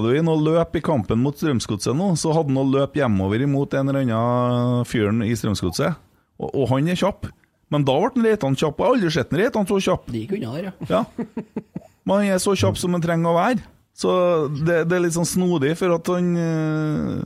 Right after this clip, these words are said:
Speaker 1: så han er en utrolig kjapp spiller, egentlig. Det er jo ikke noe poeng at han springer fra dem som angrep, eller, vet du, for da er jo plutselig åpent fram mot målet,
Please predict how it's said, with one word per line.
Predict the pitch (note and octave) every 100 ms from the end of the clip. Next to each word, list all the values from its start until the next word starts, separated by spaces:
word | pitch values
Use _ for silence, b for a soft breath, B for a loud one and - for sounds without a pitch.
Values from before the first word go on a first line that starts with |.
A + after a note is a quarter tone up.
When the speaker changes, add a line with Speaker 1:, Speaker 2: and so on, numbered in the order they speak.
| B2 -
Speaker 1:
så | -
han | D3+ D#3
er | D#3
en | D#3+
utrolig | D#3 - C3 G#2 C#3
kjapp | A3 G#3+
spiller, | - F#3 D#3 E3+ B3+
egentlig. | E3+ C#3 C3 - b b b b b b -
Det |
er | D3+
jo |
ikke | D3
noe | D#3+ -
poeng | D#3+
at | A#2
han | D3+
springer | - E3 E3 D#3 G#2
fra | - B2
dem | G3+ F#3
som | F#3
angrep, | D3 A#2 C#3
eller, | C#3+ C3
vet | F#3
du, | E3+
for | D#3
da | F#3+
er | F3+
jo | C#3
plutselig | D#3 C#3 D3
åpent | - A2
fram | C#3 C3
mot | C3+
målet, | A#2+ G2+ D3